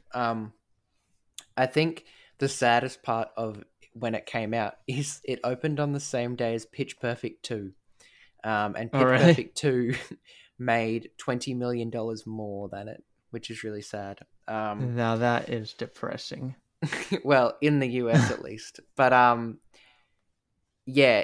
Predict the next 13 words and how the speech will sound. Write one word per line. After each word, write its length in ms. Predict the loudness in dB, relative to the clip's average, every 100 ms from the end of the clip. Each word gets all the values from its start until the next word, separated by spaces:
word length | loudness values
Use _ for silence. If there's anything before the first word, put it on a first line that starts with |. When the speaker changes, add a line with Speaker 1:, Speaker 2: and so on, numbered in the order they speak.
| 2
Speaker 1:
it, 140 | 2
uh, 400 | 6 8 6 6 2 -6 _ _ -8
it 260 | -8 -2
definitely, 960 | 2 2 2 -6 -4 -6 -6 -8 -12 -16 _ _ _ _ _ _ -4
uh, 300 | -2 -2 -6 -12 _ _ _ _ _ _ _ _ _ -12
deserved 600 | -6 0 2 2 0 -8
the 80 | -12
praise 360 | -4 -2 -2 -4
that 120 | -6
it 180 | -8 -6
got. 300 | -2 -2 -4 _ _
Um, 560 | -8 -6 -6 -10 -12 -16 _ _ _ _ _ _ _ _
it 560 | -2 -2 -2 -6 -6